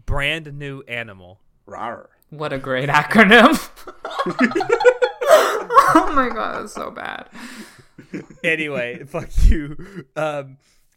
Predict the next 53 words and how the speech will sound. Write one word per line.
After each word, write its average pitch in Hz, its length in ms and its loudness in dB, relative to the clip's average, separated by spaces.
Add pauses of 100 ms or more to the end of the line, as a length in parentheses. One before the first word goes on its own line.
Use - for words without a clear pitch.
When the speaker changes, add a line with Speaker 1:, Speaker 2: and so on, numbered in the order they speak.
Speaker 1:
it's 151 160 -8
be-, 180 240 -6
like 160 140 -4
I 170 60 -2
said, 156 180 -8
it's 143 100 -14
being 160 180 -8
done 156 140 -10
by 147 140 -6
Trigger. 131 380 -12
It's 127 140 -16
one 139 60 -16
of 131 60 -18
my 123 100 -12
absolute 123 420 -12
favorite 123 400 -12
anime 113 340 -14
studios. 113 640 -18
Uh, 110 180 -16
we 117 100 -18
don't 120 220 -20
talk 113 260 -14
about 110 400 -12 (160)
Kiznaiver, 117 540 -18
fuck 110 280 -20
all, 117 360 -18
if 117 160 -20
you 120 180 -18
who 131 80 -18
bring 127 240 -14
that 113 120 -10
up 117 220 -14
whenever 120 400 -14
I 113 60 -10
talk 143 240 -8
about 143 200 -12
Trigger. 165 280 -20 (320)
Um, 131 380 -8
but 143 200 -8
this 147 180 -12
is 165 40 -16
being 156 240 -8
directed 143 400 -10
by 139 140 -6
Yo 131 260 -8
Yoshinari, 127 760 -12
and 117 380 -10
the 113 120 -16
script - 300 -20
is 120 100 -20
being 120 280 -16
written 120 260 -18
by 107 340 -14